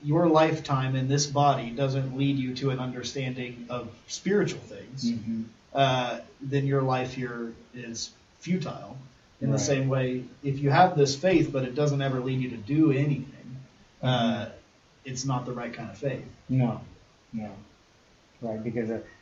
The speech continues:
Speaker 2: a, a, a faith should, should be a working faith. We believe in something, especially if we're instructed to do something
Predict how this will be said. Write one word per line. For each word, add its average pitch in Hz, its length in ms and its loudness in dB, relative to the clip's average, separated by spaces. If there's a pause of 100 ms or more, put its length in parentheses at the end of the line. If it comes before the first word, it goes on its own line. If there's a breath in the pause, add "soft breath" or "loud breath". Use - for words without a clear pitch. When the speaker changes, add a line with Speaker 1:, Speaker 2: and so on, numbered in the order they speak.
Speaker 2:
a, 127 60 -2
a, 131 500 -2 (140)
a - 20 -8 (100)
faith 135 240 2
should, 113 260 -2 (100)
should 117 240 -6
be 127 100 2
a 120 60 4
working 117 460 0
faith. 113 280 -6
We 113 160 -2
believe 127 460 2
in 131 100 6
something, 123 320 2
especially 196 380 0
if 123 40 -2 (220)
we're 185 80 -4
instructed 147 560 2
to 127 60 0
do 196 260 10
something 127 560 6